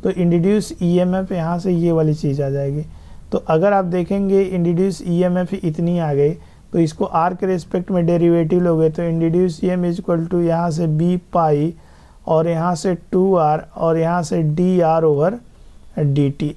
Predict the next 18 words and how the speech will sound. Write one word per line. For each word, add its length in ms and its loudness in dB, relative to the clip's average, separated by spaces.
तो 80 2
this 300 0
is 180 0
the 200 0
value 340 2
of 160 0
expression 640 -2
of 120 -10
ईएमएफ़। 580 0
अब 140 0
इसमें 240 -2
कुछ 180 -2
नहीं 140 -2
करना 200 0
है, 60 0
value 320 2
डाल 280 2
दो। 180 0